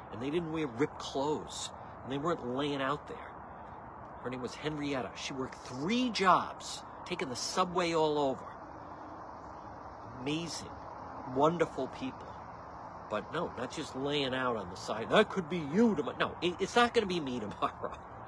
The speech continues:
<laughs> I don't think it's gonna be me tomorrow. I don't think so. Boy, that would be a live stream.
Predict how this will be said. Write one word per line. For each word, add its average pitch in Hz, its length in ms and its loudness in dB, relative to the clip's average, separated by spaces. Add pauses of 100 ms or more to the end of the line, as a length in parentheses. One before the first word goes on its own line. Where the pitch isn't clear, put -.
(460)
<laughs> - 640 -12
I 190 100 12
don't 226 180 10
think 170 140 4
it's 135 160 2
gonna 110 140 2
be 101 100 -4
me 92 160 -6
tomorrow. 80 500 -8 (300)
I 135 140 6
don't 139 200 4
think 117 140 0
so. - 300 -6
Boy, 160 100 12
that 156 160 12
would 214 100 12
be 175 100 8
a 147 60 10
live 123 300 6
stream. - 320 -4